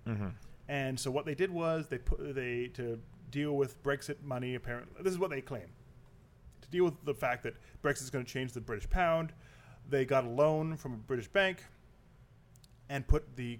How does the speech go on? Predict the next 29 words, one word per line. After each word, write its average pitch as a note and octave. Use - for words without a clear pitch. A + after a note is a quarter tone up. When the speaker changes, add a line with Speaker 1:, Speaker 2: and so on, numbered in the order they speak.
Speaker 2:
colla-, C#3
uh, C#3
up C#3+
as C#3
collateral D3+
every E3
asset C#3
they C3
have B2
in A#2
their A2+
stu-, -
British A2+
studio, A#2+
which A2
includes A2+
all A2+
of A2
Squadron G2+
forty-two, C3
along A#2+
with A2+
the A#2+
I A#2
P B2+
rights G#2+
for A2+
that G2
game. F2